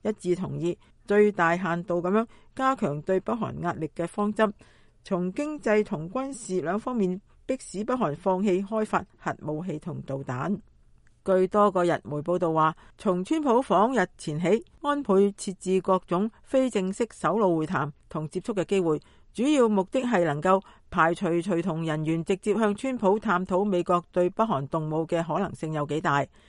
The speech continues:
消息又話，安倍預測川普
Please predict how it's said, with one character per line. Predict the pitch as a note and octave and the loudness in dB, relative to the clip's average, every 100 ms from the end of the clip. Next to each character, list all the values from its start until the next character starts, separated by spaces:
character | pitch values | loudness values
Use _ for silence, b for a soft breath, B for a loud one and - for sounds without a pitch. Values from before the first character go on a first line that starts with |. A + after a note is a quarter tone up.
| b b | b b
消 | - F#3+ | -6 -4
息 | F#3+ F#3+ | -2 -4
又 | D#3 | -4
話， | D3+ D3+ E3+ | -2 -2 2
安 | G3+ G3+ | 0 0
倍 | F3+ D#3+ | -2 -2
預 | E3 D#3 | -2 -4
測 | - G3 | -4 -6
川 | - G#3 F#3+ | -4 -4 -2
普 | D#3 | -4